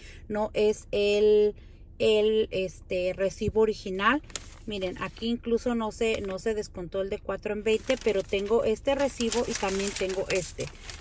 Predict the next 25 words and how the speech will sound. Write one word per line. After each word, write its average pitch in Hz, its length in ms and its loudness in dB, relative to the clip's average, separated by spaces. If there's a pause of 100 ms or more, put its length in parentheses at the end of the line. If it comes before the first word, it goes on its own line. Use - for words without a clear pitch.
Pero 220 160 4
aquí 233 300 -2
ya 233 220 2
es 240 160 4
donde 233 260 0
me 196 160 -2
dio 190 220 -4
mis 214 260 -4
siete 220 280 2
dólares 226 420 0
de 202 200 -2
extra 220 240 -4
pads, 302 320 -6
donde 202 280 -6
ella 202 180 -4
lo 226 120 -4
cortó. 247 440 -4 (380)
Ahí 214 240 2
dice 226 260 -4
que 240 160 -4
por, 196 340 -6
eh, 196 200 -2
incluso 214 460 -4
ahí 233 140 2
dice, 214 380 -8